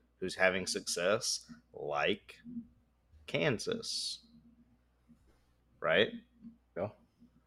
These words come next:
Speaker 1: And you could say, "Hey, I know you're, you know, doing well in the Big twelve. You're having some success,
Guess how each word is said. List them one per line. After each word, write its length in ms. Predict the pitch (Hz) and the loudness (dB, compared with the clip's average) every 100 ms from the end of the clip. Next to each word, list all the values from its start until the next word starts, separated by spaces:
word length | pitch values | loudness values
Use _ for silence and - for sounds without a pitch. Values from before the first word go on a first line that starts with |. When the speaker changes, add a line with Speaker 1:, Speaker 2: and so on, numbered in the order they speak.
| _ _ - | _ _ -10
Speaker 1:
And 120 | 85 | -6
you 100 | 90 | -2
could 160 | - - | -2 2
say, 240 | 101 92 | 6 6
"Hey, 600 | 117 143 113 85 82 82 - - _ _ _ - - _ - | 8 8 6 4 -2 -6 -14 -16 _ _ _ -20 -20 _ -12
I 140 | - 95 | 0 4
know 180 | 98 107 | 6 6
you're, 540 | 107 104 101 101 101 _ - | 6 6 6 4 0 _ -2
you 120 | 104 | 2
know, 300 | 98 92 98 104 _ _ _ _ _ _ _ _ _ _ _ _ _ _ - | 4 4 0 -4 _ _ _ _ _ _ _ _ _ _ _ _ _ _ -4
doing 240 | 101 101 98 | 2 4 6
well 280 | 98 107 | 8 8
in 80 | 104 | 8
the 60 | 101 | 6
Big 240 | 104 107 | 6 6
twelve. 560 | 110 127 123 110 113 110 - - - - 82 | 8 10 10 10 6 2 -14 -20 -20 -20 -12
You're 140 | 82 | -4
having 200 | 92 98 | -2 -2
some 240 | - 101 | -2 -4
success, 800 | - - - 117 127 110 - - | -4 -6 2 4 4 2 -4 -8